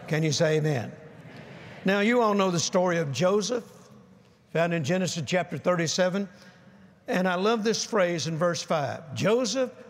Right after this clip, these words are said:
dreamed a dream. I like to put my name in there since it, both of them starts with J.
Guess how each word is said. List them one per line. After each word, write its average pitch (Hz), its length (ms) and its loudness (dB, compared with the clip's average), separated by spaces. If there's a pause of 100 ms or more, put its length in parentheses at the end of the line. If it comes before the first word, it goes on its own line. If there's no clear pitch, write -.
(220)
dreamed 190 680 -2 (220)
a - 80 -4
dream. 139 420 -6 (1400)
I 165 120 -2
like 190 180 0
to 147 60 -4
put 185 180 2
my 170 160 0
name 170 260 0
in 160 80 0
there 170 200 2
since 160 340 -4
it, 135 120 -6
both 165 260 -2
of 156 100 -2
them 139 80 -4
starts 156 340 -2
with 131 80 -6
J. 156 360 0